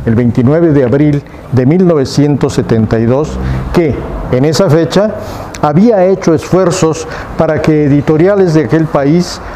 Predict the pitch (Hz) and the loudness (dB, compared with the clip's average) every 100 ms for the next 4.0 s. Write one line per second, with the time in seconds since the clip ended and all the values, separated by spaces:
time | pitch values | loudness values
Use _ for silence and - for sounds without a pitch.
0 | - - 143 143 - 185 180 170 160 - | -6 0 2 2 2 2 2 0 -4 -8
1 | - - 190 196 196 185 156 143 135 - | -16 -4 0 2 2 0 0 0 0 0
2 | 175 175 175 - - - 123 139 - - | 2 2 -2 -6 -6 0 0 0 -4 -4
3 | 180 175 165 151 - 175 160 156 151 156 | 0 2 2 0 0 0 2 2 2 0